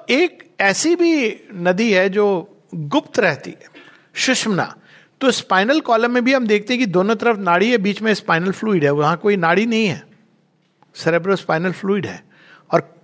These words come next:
generally माना जाता है कि ये केवल एक कुशनिंग का इफेक्ट करता है, but we don't know कि उसका क्या इफेक्ट होता है,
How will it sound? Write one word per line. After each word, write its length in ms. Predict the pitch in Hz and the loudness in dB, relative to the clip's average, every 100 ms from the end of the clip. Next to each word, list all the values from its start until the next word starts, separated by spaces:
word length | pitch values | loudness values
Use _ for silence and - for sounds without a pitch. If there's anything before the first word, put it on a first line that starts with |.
| - | -16
generally 520 | 202 123 160 175 226 269 | -14 -6 -4 -2 -2 0
माना 220 | 214 226 | 0 0
जाता 240 | 220 208 | 0 0
है 60 | 220 | -2
कि 100 | 214 | 0
ये 100 | 220 | -2
केवल 300 | 214 214 220 | 0 0 0
एक 120 | 220 | 0
कुशनिंग 420 | 208 - 214 226 | -2 0 0 0
का 120 | 220 | 0
इफेक्ट 300 | 185 156 160 | 0 0 -2
करता 320 | - 143 - - | -2 -6 -6 -12
है, 100 | - | -8
but 140 | 156 | -6
we 100 | 160 | -2
don't 240 | 190 262 | 0 0
know 240 | 294 254 101 - _ _ _ _ _ _ - | 0 -2 -2 -8 _ _ _ _ _ _ -6
कि 80 | 165 | -4
उसका 200 | - 208 | 2 2
क्या 220 | 196 175 | 4 4
इफेक्ट 320 | 160 175 - | 4 -2 -2
होता 200 | 127 117 | -6 -6
है, 180 | - | -12